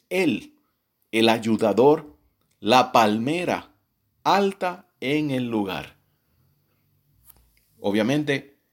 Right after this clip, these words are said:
esto está hablando de las personas designadas para enseñar la Torá del Todopoderoso. Y más adelante estudiaremos, cuando lleguemos al libro de Bamidbar o Números,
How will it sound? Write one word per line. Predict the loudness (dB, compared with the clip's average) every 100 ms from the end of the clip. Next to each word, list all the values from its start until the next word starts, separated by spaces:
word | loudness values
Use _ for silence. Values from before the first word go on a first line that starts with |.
| _
esto | -14 -12
está | -8 -2
hablando | 0 0 -2 -2 -2
de | -2
las | -4
personas | -10 -8 -6 -6
designadas | -8 -10 -10 -10 -8 -8 -8
para | -6 -6 -6
enseñar | -8 -8 -8 -10 -10 -8 -6 -8 -8
la | -8 -6 -8 -6
Torá | -4 -2 -2 -2
del | -2 -4
Todopoderoso. | -4 -2 0 0 0 0 -2 -4 -10 -14 _ _ -20 -14 -2
Y | 0
más | 0 -2 -2
adelante | 0 0 0 -4
estudiaremos, | -6 -2 2 2 2 0 -4 -8 -18 _ -12
cuando | -4 -2
lleguemos | 0 0 -2 0
al | 0 2
libro | 2 2
de | 2
Bamidbar | 2 0 -2 2 2
o | 2
Números, | -2 -2 -2 -2 -6